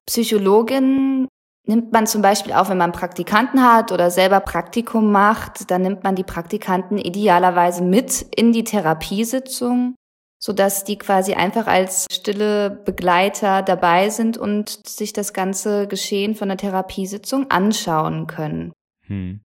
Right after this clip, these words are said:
Speaker 1: Also du kannst schon die Leute mitnehmen, sofern halt die Patienten damit einverstanden sind und dann dabei zusehen. Bei uns war es so, ich habe mich da ja als Psychologin und Hypnosetherapeutin beworben,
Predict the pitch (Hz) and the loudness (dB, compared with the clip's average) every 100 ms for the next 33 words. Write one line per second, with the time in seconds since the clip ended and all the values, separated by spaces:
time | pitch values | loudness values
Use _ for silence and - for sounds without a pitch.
0 | _ - 185 180 180 - 196 202 - 233 | _ -6 -4 -4 -6 -6 -4 -4 0 2
1 | 233 214 214 214 220 214 196 214 202 196 | 2 0 0 -4 -2 -4 -2 0 2 4
2 | 190 196 190 - 185 190 190 175 170 - | 2 -2 -2 0 0 2 0 0 0 0
3 | 160 165 175 - - 165 - 160 156 156 | -2 -2 -6 -4 -6 -6 -6 -8 -6 -6
4 | 156 160 160 - _ 170 165 160 160 160 | -6 -8 -10 -18 _ -8 -6 -6 -6 -8
5 | 160 - _ - 170 170 175 202 - - | -10 -16 _ -8 -6 -4 -2 -4 -4 -6
6 | 185 185 165 147 147 147 160 _ _ _ | -4 -4 -6 -6 -6 -10 -14 _ _ _
7 | _ 185 180 196 254 311 - 262 247 247 | _ -4 -2 2 2 0 2 4 4 2
8 | 247 233 240 247 247 202 - 208 214 214 | -2 -2 0 0 0 -4 -6 -4 -2 -4
9 | 214 202 196 190 190 185 185 - - 208 | -2 -2 0 0 0 -2 -4 -6 -6 -6
10 | 202 202 202 208 208 196 202 - 202 214 | -4 -4 -4 -4 -6 -6 -6 -2 2 4
11 | 254 254 196 175 165 170 165 165 175 165 | 4 2 0 2 4 4 4 0 -4 -8
12 | 160 160 160 175 220 254 | 0 2 4 2 2 0